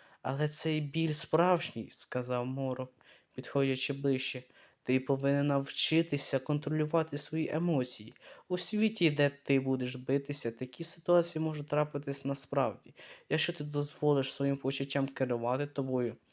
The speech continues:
ти загинеш». Це було надзвичайно важким випробуванням.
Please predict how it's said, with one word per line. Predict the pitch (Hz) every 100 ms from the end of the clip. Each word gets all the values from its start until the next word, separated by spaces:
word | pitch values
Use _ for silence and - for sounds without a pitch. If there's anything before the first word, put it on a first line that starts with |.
| - _
ти | 127 120
загинеш». | 120 127 143 135 113 117 - _ _ _ _ _ _ _ _ _ _ - - - _
Це | - 156
було | 156 151
надзвичайно | 151 147 143 151 151 165 160 160 160 151
важким | 165 160 - 143 139
випробуванням. | 131 127 131 131 135 123 110